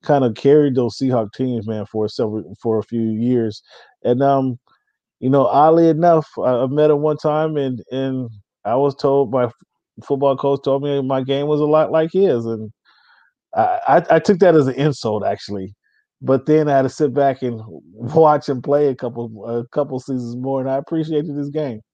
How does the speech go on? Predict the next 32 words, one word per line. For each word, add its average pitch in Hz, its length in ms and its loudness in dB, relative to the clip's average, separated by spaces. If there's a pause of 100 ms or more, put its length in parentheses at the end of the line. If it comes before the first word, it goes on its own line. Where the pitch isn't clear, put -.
(500)
Uh, 120 200 2
but 110 180 -2
John 135 300 0
L. 147 160 2
Williams 131 400 2
is, 113 240 -8
uh, 107 260 -4 (240)
somebody 113 580 -6
kinda 104 200 -10
near 113 260 -6
and 104 100 -12
dear 110 140 -6
to 107 80 -14
my 104 200 -4
heart. 101 320 2 (500)
I 117 100 4
mean, 120 300 6
man, 123 160 4
I 127 100 4
coulda 120 240 6
went 107 240 2 (100)
Franco - 300 0
Harris, 101 480 2
Marcus 104 400 -6
Allen, 95 400 -2 (560)
uh, 95 280 2 (100)
downtown 107 680 0
Freddie 107 240 2
Brown. 98 540 -4 (440)
Um, 101 360 2
but 104 180 0
yeah 113 380 4